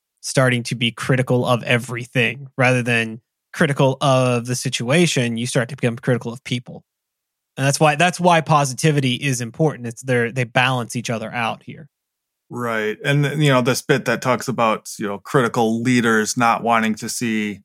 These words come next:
Speaker 2: others succeed because it might, you know, doesn't make them look good personally, but, uh, they, you know, they could also fall into the trap of being overly critical because they don't want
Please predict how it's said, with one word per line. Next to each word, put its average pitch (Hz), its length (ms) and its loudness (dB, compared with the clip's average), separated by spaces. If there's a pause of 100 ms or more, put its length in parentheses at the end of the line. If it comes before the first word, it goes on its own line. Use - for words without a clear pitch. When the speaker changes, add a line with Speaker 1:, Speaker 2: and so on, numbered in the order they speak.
Speaker 2:
others 110 300 -2
succeed 113 600 -2
because 110 340 -8
it - 120 -10
might, 107 280 -6 (840)
you 113 80 -6
know, 98 180 -6
doesn't 113 300 2
make 110 200 0 (120)
them 123 320 2
look 107 280 -2 (100)
good 101 340 -10 (420)
personally, 113 520 0
but, 107 300 0 (540)
uh, 110 220 2
they, 120 260 -2 (220)
you 151 100 2
know, 117 140 4
they 123 120 2
could 131 140 0
also 123 280 2
fall 117 240 2
into 107 140 -4
the 107 120 -4
trap 117 360 0
of 104 340 -2 (880)
being 139 340 2
overly 131 500 2
critical 120 460 0
because 110 340 -4
they 107 140 2
don't 110 300 -2
want 113 260 0